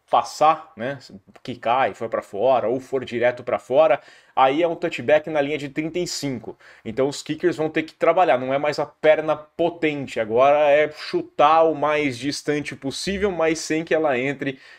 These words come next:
na end zone, vai ser essa a ideia, fica desafio a mais para os kickers, mas eu acho bem interessantes. É, não tem fair catch,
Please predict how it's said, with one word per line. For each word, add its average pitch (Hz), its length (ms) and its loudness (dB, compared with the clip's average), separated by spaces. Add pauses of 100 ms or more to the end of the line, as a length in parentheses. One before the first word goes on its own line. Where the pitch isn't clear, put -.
na 135 240 0
end 131 120 -4
zone, 131 260 -4
vai 131 160 2
ser - 160 -2
essa 139 200 0
a 143 40 0
ideia, 127 300 0
fica 160 380 -2
desafio 139 640 -2
a 135 40 0
mais 127 420 -2 (340)
para 135 220 6
os 135 160 -4
kickers, 160 460 -2
mas 143 320 -2
eu 147 120 4
acho 143 200 4
bem 139 280 -6
interessantes. 147 680 -4 (340)
É, 147 640 6
não 139 100 -4
tem 131 180 -4
fair 175 200 0
catch, 247 320 0